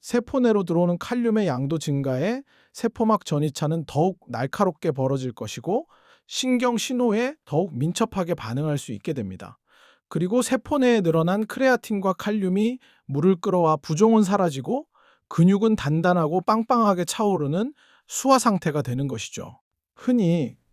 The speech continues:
크레아틴을 먹을 때는 물을 많이 마셔야 한다라는 말을 하는데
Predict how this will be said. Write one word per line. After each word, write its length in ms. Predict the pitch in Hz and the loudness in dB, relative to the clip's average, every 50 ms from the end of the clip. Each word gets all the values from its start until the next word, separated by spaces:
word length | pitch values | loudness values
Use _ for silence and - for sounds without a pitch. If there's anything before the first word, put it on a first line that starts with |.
| _ _ _ _ _ | _ _ _ _ _
크레아틴을 640 | - - 262 330 349 349 349 - - 302 277 262 247 | -6 -2 2 4 4 4 2 0 0 2 4 6 6
먹을 280 | 220 175 165 156 156 143 | 6 6 4 4 2 0
때는 440 | - 156 147 160 185 165 127 117 120 | 0 0 0 2 0 0 0 -2 -2
물을 280 | 135 160 190 226 233 208 | 0 4 6 6 6 6
많이 320 | 143 113 - 143 180 190 | 4 0 0 0 2 2
마셔야 400 | 160 117 117 120 - 180 175 170 | 0 0 -2 0 2 4 4 4
한다라는 1400 | 156 147 139 117 107 101 - _ _ _ _ _ _ _ _ - 131 156 175 185 175 160 139 123 113 113 - | 4 2 0 -2 -6 -8 -10 _ _ _ _ _ _ _ _ -2 0 2 2 2 2 2 0 -2 -4 -6 -8
말을 240 | 120 120 131 143 156 | -8 -4 -2 0 0
하는데 560 | 151 180 196 185 156 131 123 165 156 127 110 | 0 2 2 2 0 0 0 0 -2 -2 -4